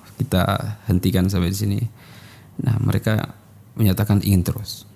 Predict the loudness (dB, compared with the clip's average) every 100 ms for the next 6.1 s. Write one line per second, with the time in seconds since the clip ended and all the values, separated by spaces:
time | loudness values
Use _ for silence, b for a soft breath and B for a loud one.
0 | -20 -20 -14 -4 0 2 2 4 2 2
1 | 2 0 -2 -8 -20 B B B B 2
2 | 4 4 2 0 B B B -8 -4 0
3 | 4 6 6 4 2 0 -2 -6 -2 0
4 | 0 0 0 0 0 -4 -4 -2 0 2
5 | 0 0 -2 0 -2 -4 -6 0 2 2